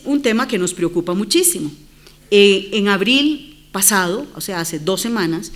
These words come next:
se ha producido un diálogo global que tuvo sede en Ginebra, donde se discutió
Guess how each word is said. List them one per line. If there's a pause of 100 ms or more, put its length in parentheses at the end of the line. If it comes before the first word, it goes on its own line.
(140)
se
ha
producido
un
diálogo
global (200)
que
tuvo
sede
en
Ginebra, (380)
donde
se
discutió